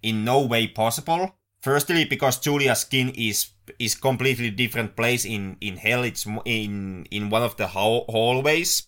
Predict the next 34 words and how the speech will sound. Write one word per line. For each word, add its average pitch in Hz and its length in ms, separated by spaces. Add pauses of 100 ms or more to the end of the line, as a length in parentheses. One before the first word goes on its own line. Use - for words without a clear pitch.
(280)
or 113 140
it's 110 140
laying 135 420
in 117 220
one 113 140
of 110 100
the 117 80
hallways, 110 580
and 113 200
also 120 400
because 110 640 (120)
there 120 320
would 117 240
n-, 120 200
really 127 240
be 113 260
no, 110 540 (360)
no 127 580 (340)
way 135 260
how 120 240
Kirsty 120 440
could 104 240
get 123 360 (360)
both 139 300
inside 135 880
and 110 320
outside 127 520
of - 100
the 117 80
rack 95 580 (320)
w-, 127 300
without 123 420
being 107 280
harmed. 92 720